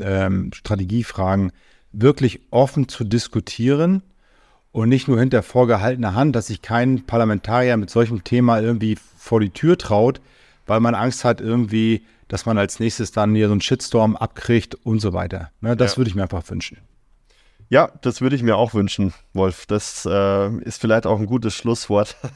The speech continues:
Speaker 2: <laughs> wenn wir mit diesem Wunsch rausgehen können, ähm, sowas offen zu diskutieren, ohne dass man sich angegriffen fühlt. Und Ricky Gervais sagt's immer so schön, wie arrogant muss man eigentlich sein, ohne zu denken, oh-, durchs Leben zu gehen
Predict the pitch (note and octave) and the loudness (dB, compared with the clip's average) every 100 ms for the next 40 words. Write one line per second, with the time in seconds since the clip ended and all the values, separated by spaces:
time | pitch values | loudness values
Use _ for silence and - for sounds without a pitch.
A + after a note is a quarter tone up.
0 | - - - - - - - A2 A2+ A2+ | -16 -20 -20 -20 -20 -20 -4 0 2 2
1 | B2 A#2+ A#2 G#2+ A#2+ A#2+ G#2+ A#2+ - B2 | 2 0 2 2 0 2 2 0 0 0
2 | A#2+ - A#2 A#2 A#2+ - _ _ _ - | 0 -2 0 0 -2 -8 _ _ _ -20
3 | _ - - G#2 G#2 G#2+ A2+ - A#2 - | _ -12 -4 -2 0 2 0 0 -2 -2
4 | B2 A#2+ A#2 A2+ A2+ F#2 A#2+ A#2+ - G#2+ | -4 -2 -4 -4 -6 -4 0 0 2 0
5 | A#2 G#2+ G#2 A2+ G#2 G2+ F#2+ G#2+ A#2 G2+ | 2 2 0 -2 0 -2 -4 -2 -2 -2
6 | A2 - G2+ A2+ - G2 A#2 B2 A2 G2+ | -4 -6 -4 -4 -4 -4 -2 0 2 2
7 | G#2 A#2+ A#2 G#2 - A2+ G#2 G2 - A2+ | 2 0 -4 -6 -4 -4 -4 -6 -4 -4
8 | A2+ _ _ _ - - - B2 - C3 | -4 _ _ _ -20 -20 -2 0 4 4
9 | C#3 C3+ A#2 D3+ C#3 - B2 A#2 B2 - | 2 2 2 0 -4 -6 -4 0 0 0
10 | A#2 A#2 - G#2+ A#2+ E2 A#2+ B2 A#2 G2 | 0 0 0 0 0 0 0 -2 -4 -2
11 | G#2+ B2+ - G2+ - A2+ - A2+ G2+ B2 | 0 0 -2 -6 -4 -4 0 -2 2 0
12 | C3+ - A#2 A2+ A#2+ C3 F#2+ - | 0 -4 -4 0 0 0 -2 -8